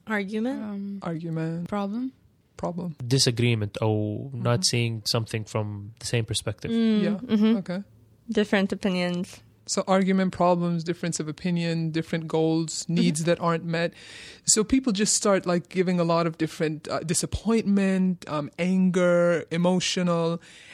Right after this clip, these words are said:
Speaker 3: And we always notice that in the beginning, there's a lot of negativity or negative words that come out, and we kind of just, you know, map them on a board. And eventually someone will say something like, um,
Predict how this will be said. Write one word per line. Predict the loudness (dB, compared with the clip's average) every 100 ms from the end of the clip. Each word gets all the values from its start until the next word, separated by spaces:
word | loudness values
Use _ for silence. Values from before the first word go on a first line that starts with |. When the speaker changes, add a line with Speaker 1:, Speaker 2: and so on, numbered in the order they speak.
| -20 _
Speaker 3:
And | 0 2 4
we | 4 4
always | 4 4 2
notice | 2 2 2
that |
in | 2
the | 2
beginning, | 2 4 4 4
there's | 2
a | 2
lot | 4
of | 4
negativity | 2 2 0 0 -4 -2 -2 -2 0
or | 0
negative | 4 4 4 0 2
words | 2 2
that | 0 0 -2 -20 -20 -14
come | -4 -2
out, | 0 -2
and | -4
we | 0
kind | 2 2
of | 2
just, | 0 -2 -6 _
you | -4
know, | 0 2
map | 4 2 0
them | 0
on | 2 0
a |
board. | 0 2 2 0 -4 -18 -20 -20 0
And | 4
eventually | 6 6 4 4 4 4
someone | 4 4 4 4
will | 2 2
say | 2
something | 2 2 0 0 2
like, | 2 2 -2 -2
um, | -2 0 -2 -4